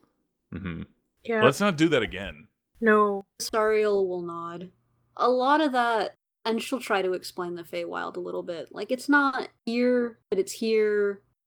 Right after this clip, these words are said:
Speaker 3: It's like dreaming. Don't, don't worry about it too much.
Speaker 1: It's like dreaming, but your friends die.
Speaker 3: Y-, yes. And
Speaker 1: Oh.
Speaker 3: she'll, she'll
Speaker 1: Mm-hmm.
Speaker 3: pat,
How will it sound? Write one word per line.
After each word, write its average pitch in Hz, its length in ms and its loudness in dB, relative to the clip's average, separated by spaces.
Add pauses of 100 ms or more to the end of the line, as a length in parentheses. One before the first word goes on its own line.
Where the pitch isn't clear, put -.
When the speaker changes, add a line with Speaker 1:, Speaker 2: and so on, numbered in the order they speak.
Speaker 3:
It's - 220 -4
like 330 160 2
dreaming. 240 480 0 (180)
Don't, 262 380 -2 (500)
don't 233 200 -2
worry 202 280 2
about 160 240 -2
it - 120 -8
too - 140 -6
much. - 500 -10 (440)
Speaker 1:
It's - 100 -6
like 87 220 0
dreaming, 113 640 0 (160)
but 85 120 -2
your 85 120 -10
friends 87 460 -2
die. 78 500 -8 (400)
Speaker 3:
Y-, 196 260 -12
yes. 196 1200 -4 (440)
And 180 160 -4
Speaker 1:
Oh. - 40 -4
Speaker 3:
she'll, 185 280 0
she'll - 320 -4
Speaker 1:
Mm-hmm. 175 180 -4
Speaker 3:
pat, 175 280 -4